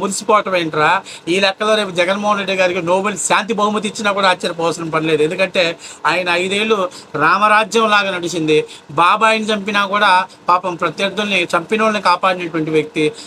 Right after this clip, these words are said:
రాష్ట్రంలో మర్డర్లు జరిగినా, రేపులు జరిగినా, పోలీస్ స్టేషన్కి వెళ్ళాల్సిన పని లేదు. ఎందుకంటే మర్డర్లు చేసేది, రేపులు చేసేది వైసీపీ నాయకులే. అంతేకాకుండా పోలీస్ స్టేషన్లోకి వెళ్తే అక్కడ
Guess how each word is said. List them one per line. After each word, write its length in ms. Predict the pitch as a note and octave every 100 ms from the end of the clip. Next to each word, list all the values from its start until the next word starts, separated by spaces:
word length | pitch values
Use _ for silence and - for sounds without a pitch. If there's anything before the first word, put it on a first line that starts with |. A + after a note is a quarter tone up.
| - D#3+
రాష్ట్రంలో 460 | F3 - G#3 G#3 F#3+ E3+
మర్డర్లు 280 | E3 G3 G#3+
జరిగినా, 300 | G#3+ G3+ G#3+ G#3+ F#3
రేపులు 280 | F3 F3+ F#3+
జరిగినా, 280 | F#3 F3 F3+ F#3
పోలీస్ 240 | E3+ F#3 F3
స్టేషన్కి 360 | G3 E3+ F3+ E3+
వెళ్ళాల్సిన 360 | D#3+ D#3+ D#3+ C#3+
పని 120 | D#3 E3+
లేదు. 200 | E3 D#3 D#3 - - E3
ఎందుకంటే 360 | G3 G3+ G3 F3+ D#3+
మర్డర్లు 280 | D#3+ G3+ G#3+
చేసేది, 340 | G#3+ G#3+ G#3 G#3 F#3+
రేపులు 260 | F#3 G3 F#3
చేసేది 280 | F3 F3+ D#3+
వైసీపీ 380 | D#3+ F#3+ E3+ F3
నాయకులే. 360 | D#3+ D#3 D3+ D3+ D#3 - - D#3+
అంతేకాకుండా 680 | F3 G3+ G3 F#3 F3+ F#3+ E3+ E3 - - F#3
పోలీస్ 280 | G3+ A3+
స్టేషన్లోకి 580 | - G#3 G#3 G3 G3 F#3+
వెళ్తే 220 | F3 F3 F#3 F3 - - D3
అక్కడ 160 | -